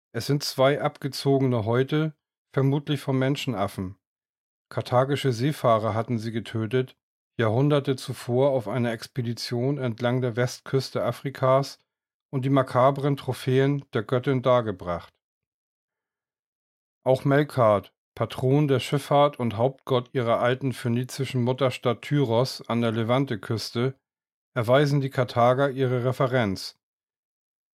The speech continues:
Über Jahrhunderte hinweg entsenden sie einmal jährlich ein Schiff,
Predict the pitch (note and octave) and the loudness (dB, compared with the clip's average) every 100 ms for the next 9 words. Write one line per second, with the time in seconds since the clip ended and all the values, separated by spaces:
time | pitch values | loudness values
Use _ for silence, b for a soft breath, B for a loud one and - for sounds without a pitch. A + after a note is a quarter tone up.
0 | _ C3 B2+ B2+ B2 D#3+ D#3+ D3+ C3+ C#3+ | _ 0 2 4 4 2 2 2 2 2
1 | B2+ C#3 C#3 C3 B2+ A#2+ B2+ D3 C#3+ B2+ | 2 0 0 -2 -2 2 0 0 -2 -2
2 | C3+ G#2+ C3+ D#3 D3 C3+ B2+ B2+ C3+ C3 | -4 -2 0 2 2 2 2 2 0 -2
3 | A2 A#2 - C#3 D#3 - | -4 -4 0 0 0 -8